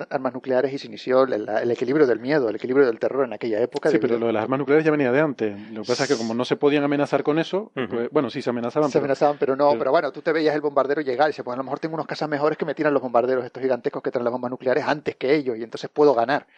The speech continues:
Speaker 2: Ya, ya.
Speaker 1: Ya desde que
Speaker 2: Pero
Speaker 1: tú veías los, los bal-, misiles balísticos intercontinentales, pues ya la cosa se puso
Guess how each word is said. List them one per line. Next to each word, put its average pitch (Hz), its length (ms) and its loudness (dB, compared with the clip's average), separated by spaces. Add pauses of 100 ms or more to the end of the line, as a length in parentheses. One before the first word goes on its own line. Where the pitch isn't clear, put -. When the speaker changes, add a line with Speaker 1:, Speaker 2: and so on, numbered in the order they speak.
(120)
Speaker 2:
Ya, 120 140 -2
ya. 110 260 -10
Speaker 1:
Ya 170 120 4
desde 135 160 0
que 135 60 -6
Speaker 2:
Pero - 40 -8
Speaker 1:
tú 135 80 -2
veías 143 320 4
los, 123 320 -8
los 117 180 -4 (280)
bal-, 135 260 4
misiles 156 420 -2
balísticos 135 380 0
intercontinentales, 131 300 0 (480)
pues 113 180 -6
ya 117 120 2
la 123 100 6
cosa 135 320 -6
se - 160 -8
puso 139 480 -2